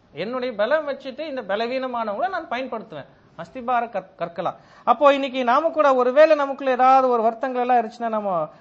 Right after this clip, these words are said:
இதை நாம் நினைவு கூறணும். கர்த்தர் வந்துட்டு, கர்த்தராக இயேசு கிறிஸ்துவாகிட்டும், பிதாவாகி தேவனாகிட்டும் நம்மளை தெரிந்து கொண்டிருக்கிறாங்கன்னு சொல்லும் பொழுது, அவங்கனால எல்லா விதத்திலையும் நம்மை வழி, நம்மை கொண்டு எல்லா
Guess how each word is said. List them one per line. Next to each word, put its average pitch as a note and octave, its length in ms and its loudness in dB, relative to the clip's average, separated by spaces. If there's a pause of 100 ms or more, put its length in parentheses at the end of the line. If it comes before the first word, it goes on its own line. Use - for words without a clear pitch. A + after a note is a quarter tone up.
(200)
இதை A#3 180 -6
நாம் A3 180 -2
நினைவு F4 320 -4
கூறணும். F#3 280 -8 (180)
கர்த்தர் B3+ 380 2
வந்துட்டு, B3 400 -6
கர்த்தராக A#3 520 0 (180)
இயேசு C4+ 260 -2
கிறிஸ்துவாகிட்டும், A3+ 680 -2 (120)
பிதாவாகி G#3+ 420 -4 (120)
தேவனாகிட்டும் A3+ 680 -4 (400)
நம்மளை A3+ 240 -2 (100)
தெரிந்து C#4 300 0
கொண்டிருக்கிறாங்கன்னு B3+ 680 0
சொல்லும் A3+ 220 -8
பொழுது, G#3+ 220 -4 (160)
அவங்கனால A3+ 500 -2 (100)
எல்லா G#3 200 2 (120)
விதத்திலையும் A3 500 -8
நம்மை F#3 240 -10
வழி, G3+ 140 -6 (160)
நம்மை G#3 260 -8
கொண்டு A#3+ 220 -2 (460)
எல்லா G3 120 0